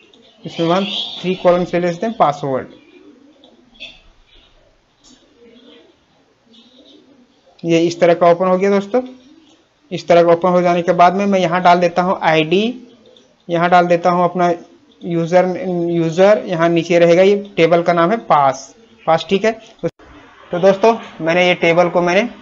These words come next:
create कर लिया हूँ। यहाँ देख सकते हैं आप, यू-, ये पीएचपी MyAdmin में जो database है उसमें से मैंने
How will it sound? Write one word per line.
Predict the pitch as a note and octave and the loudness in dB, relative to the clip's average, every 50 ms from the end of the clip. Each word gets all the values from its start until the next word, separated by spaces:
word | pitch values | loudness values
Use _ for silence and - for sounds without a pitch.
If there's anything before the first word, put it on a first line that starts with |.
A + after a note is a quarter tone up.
| - | -8
create | - D#3 D3+ E3+ F#3+ F#3+ - - | -4 -2 0 0 0 -2 -2 -2
कर | D3+ C#3 C3+ | 0 0 0
लिया | C3 C3 C3 B2 B2 | 0 -2 -2 -2 -2
हूँ। | B2 B2 A#2+ A#2+ - - - - - | -4 -6 -8 -10 -16 -20 -20 -14 -10
यहाँ | D3 C#3 C#3 | -8 -6 -2
देख | D#3 D#3+ D#3 | -2 -4 -2
सकते | - D#3 D3+ D3+ D#3+ | -4 -6 -4 -2 0
हैं | D#3+ | 0
आप, | E3 D#3+ E3 | 0 0 0
यू-, | D#3 D3+ D3+ D3+ D3+ - - E3+ D#3 | -4 -4 -4 -6 -8 -14 -10 -6 -4
ये | D3+ D3+ D#3 D3+ D3+ - - - - | -2 -2 -2 -4 -6 -12 -20 -16 -8
पीएचपी | - D3+ D3 D3 D3+ D#3+ | -4 -4 -4 -4 -6 -4
MyAdmin | D#3+ D#3 D3+ D3 D3 D3+ D3+ D3+ | 0 2 2 2 2 0 -2 -2
में | D3+ D3+ D3+ | -2 -2 -2
जो | D3 | -2
database | C#3+ D3 C#3 D3+ D3 D3 D3 C#3+ C#3 D3+ | -2 -2 2 2 2 2 0 -4 -4 -6
है | E3 G3 G3+ - - - | -8 -8 -8 -10 -12 -12
उसमें | C#3+ C3+ - C#3+ C3+ | -12 -8 -6 -8 -6
से | - D3 | -6 -6
मैंने | D3 C#3+ C#3+ D#3+ | -4 -4 -2 -2